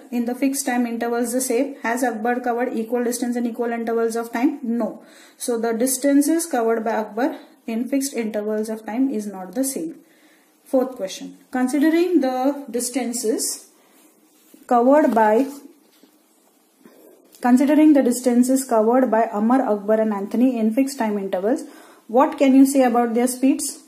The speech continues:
We can say that Amar and Anthony are moving with uniform speed, but Akbar is moving with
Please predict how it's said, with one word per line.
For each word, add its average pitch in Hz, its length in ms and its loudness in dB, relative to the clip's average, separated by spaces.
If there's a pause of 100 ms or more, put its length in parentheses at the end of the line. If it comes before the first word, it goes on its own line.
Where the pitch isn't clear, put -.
We 226 120 -2
can 247 220 4
say 269 180 4
that 226 320 0 (320)
Amar 247 400 4
and 247 260 0
Anthony 240 460 4
are 233 220 2
moving 233 400 4
with 294 260 0 (1600)
uniform 226 460 2
speed, 320 300 2 (880)
but 208 260 -4
Akbar 214 320 2
is 262 140 4
moving 220 340 0
with - 220 0